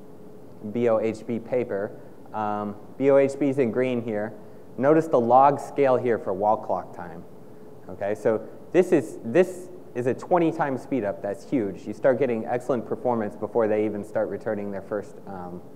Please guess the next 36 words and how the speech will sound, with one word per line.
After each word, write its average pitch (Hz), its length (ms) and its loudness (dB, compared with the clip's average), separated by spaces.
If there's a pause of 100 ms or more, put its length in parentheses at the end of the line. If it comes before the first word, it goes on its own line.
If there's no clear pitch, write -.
(340)
values 92 420 -4
here. 80 200 -10 (840)
Um, 98 380 -4 (140)
and 120 100 -4
you 127 60 0
see 180 180 0
Hyperband 156 720 4 (140)
and 120 280 -2 (240)
B 151 160 6
O 147 100 8
H 139 160 4 (100)
B 165 120 6
are 131 60 8
almost 131 320 0
right 151 160 6
on - 140 4
top 160 240 2
of 127 100 -2
each 120 180 -4
other, 113 360 2
except 123 400 -2
when 131 140 0
you 127 80 -2
get 156 140 4
out 147 200 4
here, 156 180 6
Hyperband 139 480 2
stops 127 300 0
improving, 107 520 -2 (1200)
uh, 101 360 2 (280)
much, 104 360 -4 (240)
whereas 113 260 2
B 143 160 4
O 135 80 8
H 123 260 2
B 127 280 0